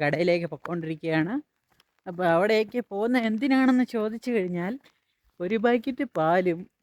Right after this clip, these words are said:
ചെറുകടികളും ഒക്കെ വാങ്ങാൻ വേണ്ടിയാണ് പോകുന്നത്. അപ്പം നമുക്ക് നടന്ന് ആണ് ഇന്ന് നമ്മൾ പോകുന്നത്. നമ്മൾ വണ്ടിയൊന്നും എടുക്കുന്നില്ല, മഴയല്ലേ. അപ്പോൾ ഇടുക്കിയിൽ നല്ല ക്ലൈമറ്റൊക്കെയാണിപ്പം. മഞ്ഞ് ഇപ്പം ഇറങ്ങിയിട്ടില്ല,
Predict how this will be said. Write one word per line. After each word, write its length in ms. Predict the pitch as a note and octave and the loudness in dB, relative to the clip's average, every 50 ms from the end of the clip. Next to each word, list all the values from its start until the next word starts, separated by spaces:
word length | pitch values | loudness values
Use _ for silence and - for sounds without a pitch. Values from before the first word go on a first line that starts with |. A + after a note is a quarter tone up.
| _ _ _ _ _ _ _ _ _ _ | _ _ _ _ _ _ _ _ _ _
ചെറുകടികളും 640 | G3+ G3+ A#3 C#4+ - A3+ F#3 F3 F#3+ F#3+ G3 G3+ F#3+ F3 | -6 -4 -4 -2 -2 0 0 0 0 2 2 2 2 2
ഒക്കെ 140 | D#3+ - D#3 C#3+ | 0 -2 -6 -4
വാങ്ങാൻ 280 | D3 C#3+ D#3 D#3+ E3 E3+ F3 | -4 -2 0 0 0 0 0
വേണ്ടിയാണ് 340 | F3+ F#3 E3+ E3+ D3+ D3 C#3 C3+ C#3+ | -2 0 -2 -2 -2 -4 -4 -4 -4
പോകുന്നത്. 400 | C#3+ D3+ D3+ D3+ F3 E3+ A3+ - - _ _ _ _ _ _ _ _ _ _ _ _ _ _ _ | -2 -2 -2 -2 -2 -4 -4 -6 -6 _ _ _ _ _ _ _ _ _ _ _ _ _ _ _
അപ്പം 180 | _ F#3 F#3 F#3 F#3+ | _ -4 -2 -2 0
നമുക്ക് 300 | F#3+ G3 F3+ - G3 G3 G3 F#3+ F#3 | -2 -2 -4 -4 -2 -2 0 0 0
നടന്ന് 460 | E3+ E3+ F3+ G3 G3+ A3 A3 A3 A3 A3 - - _ _ - F3 | 2 2 2 0 0 0 -2 -2 -4 -6 -8 -12 _ _ -8 -6
ആണ് 100 | E3+ E3+ E3+ | -4 -2 -2
ഇന്ന് 120 | F3 F3 E3+ F3 | 0 0 0 0
നമ്മൾ 140 | F3 D#3+ E3+ D#3+ D#3+ | 0 -2 -2 -2 0
പോകുന്നത്. 240 | D#3+ D#3+ D#3+ E3 E3 E3 | 0 0 0 0 0 -2
നമ്മൾ 160 | D#3+ E3 E3+ D#3+ D#3+ | -2 0 0 0 0
വണ്ടിയൊന്നും 380 | D#3+ E3+ F3+ F#3+ F#3+ F#3+ F3+ E3+ | 0 0 -2 -2 -2 -2 -2 -2
എടുക്കുന്നില്ല, 380 | D#3+ - - E3+ E3 D#3 C#3+ D#3 F#3 G#3+ - _ _ _ _ _ _ _ _ - D#3 | -4 -4 -4 -4 -4 -4 -2 -2 -4 -6 -6 _ _ _ _ _ _ _ _ -10 -6
മഴയല്ലേ. 460 | D#3+ E3+ G3 G#3+ G3 E3 C#3 C3 A#2 - _ _ _ - | -2 0 0 2 0 0 -2 -4 -6 -8 _ _ _ -14
അപ്പോൾ 140 | D3+ D#3+ D3 C#3+ | -10 -8 -8 -8
ഇടുക്കിയിൽ 380 | C#3+ D#3+ D#3 - G3+ F#3+ G3 F#3+ G3 G#3 - - _ _ _ _ _ _ _ _ _ _ _ _ - F3 | -8 -10 -12 -8 -8 -6 -6 -4 -4 -6 -6 -8 _ _ _ _ _ _ _ _ _ _ _ _ -12 -8
നല്ല 260 | F3+ G3 G3+ G3+ G#3 G3+ - - | -4 -2 -2 -2 -2 -2 -4 -2
ക്ലൈമറ്റൊക്കെയാണിപ്പം. 880 | E3+ F3 F3+ G3 G3+ G3 - G3+ F#3 - F3 E3+ D#3+ D3+ - D#3+ E3 E3 G3+ - _ _ _ _ _ _ _ _ _ _ - G3+ F3 D#3+ | -2 0 0 0 -2 -2 -2 -2 -2 -2 -2 -2 -4 -4 -6 -8 -10 -12 -14 -20 _ _ _ _ _ _ _ _ _ _ -18 -12 -10 -6
മഞ്ഞ് 280 | E3 F3 F#3+ A3 A#3 F#3 - F#3 | -4 -4 -4 -4 -4 -6 -8 -8
ഇപ്പം 140 | - G#3 F#3+ E3 | -4 -2 0 0
ഇറങ്ങിയിട്ടില്ല, 460 | E3+ F3+ G3+ A3 G#3 F#3+ C#3+ C3+ C#3+ | 0 0 -2 -2 -4 -4 -6 -6 -8